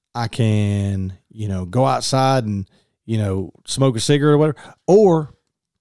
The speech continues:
as Luke just stated, you can put more purple in your life. You can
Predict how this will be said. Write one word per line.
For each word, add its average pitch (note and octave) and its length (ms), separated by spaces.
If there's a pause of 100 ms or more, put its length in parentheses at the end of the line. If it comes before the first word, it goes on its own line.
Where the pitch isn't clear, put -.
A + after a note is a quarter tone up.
(440)
as A2 140
Luke B2+ 200
just B2+ 220
stated, D3 460 (1040)
you C3+ 120
can B2 120
put C3+ 180
more B2 160
purple E3 360
in G2 80
your F#2+ 100
life. - 340 (320)
You C3 100
can - 160